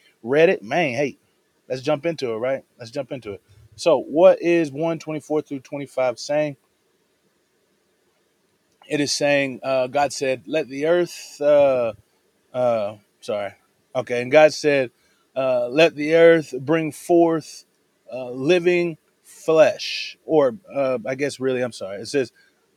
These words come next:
"Let the earth bring forth, um, beasts after its kind, cattle, and, uh, and, uh, uh, creeping animals or creeping life of the earth after its kind." And it was so.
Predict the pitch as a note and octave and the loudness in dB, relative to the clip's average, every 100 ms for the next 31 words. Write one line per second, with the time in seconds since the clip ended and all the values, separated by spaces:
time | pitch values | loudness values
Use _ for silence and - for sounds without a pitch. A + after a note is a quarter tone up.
0 | - - C#3+ D#3+ D#3 D3+ E3 E3 C#3 C3 | -20 -10 2 2 2 2 6 4 2 -2
1 | D#3 D3+ - D3+ D3 C#3 B2+ C#3 C3+ B2+ | -2 -2 -4 0 2 2 -2 -4 -2 -2
2 | A#2+ A2 _ _ A2+ D#3 B2+ - - - | -4 -12 _ _ 0 0 0 -6 -8 -12
3 | _ - C3 - C#3 B2 - B2 A2+ G#2 | _ -8 -6 -4 -6 -6 -8 -8 -8 -12
4 | - _ _ - D#3 D#3+ C3 G2 F#2+ _ | -18 _ _ -4 2 2 2 -2 -10 _
5 | _ _ _ C3+ C3+ C3+ C3 B2 B2 C3 | _ _ _ -8 -4 -4 -6 -8 -4 0
6 | B2+ B2 A#2 G#2+ G2+ - _ B2+ C3 B2+ | 2 2 2 -2 -8 -14 _ -8 -8 -6
7 | A#2+ B2 A#2 G#2+ G2+ - _ _ - C3+ | -4 -2 -2 -4 -8 -14 _ _ -12 -8
8 | A#2 - - F#3+ E3 D#3 C3+ - _ _ | -8 -8 -4 -2 0 -2 -4 -12 _ _
9 | _ _ D3+ D#3+ D3 A#2 G#2+ G#2 A2+ - | _ _ -2 0 0 -4 -8 -10 -12 -4
10 | F3 D#3+ D3 C3 A2+ G2 G2 - _ _ | -4 -2 -4 -4 -6 -8 -16 -20 _ _
11 | - C#3 B2+ C3 B2 G#2+ F#2 _ _ B2 | -2 -2 -2 -2 -2 -4 -8 _ _ -8
12 | A#2+ B2+ B2 - A#2 G#2 G2 G2 A#2+ C3 | -8 -8 -10 -10 -12 -14 -14 -16 -14 -12
13 | A2 A#2+ - - A#2+ G2 F2 | -12 -14 -14 -10 -8 -8 -12